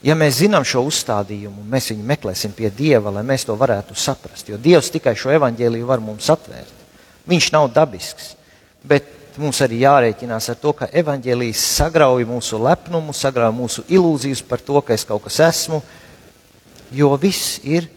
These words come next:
Kristus nopelns. Un es novēlu, ka Dievs šo atziņu mūsos nostiprina, evaņģēliju mūsu acīm un sirdī mums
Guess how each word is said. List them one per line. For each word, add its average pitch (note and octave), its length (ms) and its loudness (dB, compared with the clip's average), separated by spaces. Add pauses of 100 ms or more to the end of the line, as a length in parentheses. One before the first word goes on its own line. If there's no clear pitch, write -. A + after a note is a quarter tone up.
Kristus - 560 -8
nopelns. E2+ 720 -6 (1700)
Un F3+ 180 4
es - 320 0
novēlu, G#2 560 2
ka A2 240 0 (340)
Dievs B2 540 0
šo A2+ 260 -6
atziņu A#2 360 0
mūsos A#2 400 -6
nostiprina, D3 720 -2 (840)
evaņģēliju A2 800 -2
mūsu B2+ 320 -2
acīm G#2+ 320 -4
un G#2 80 -10
sirdī A2+ 400 -2
mums G#2+ 460 -8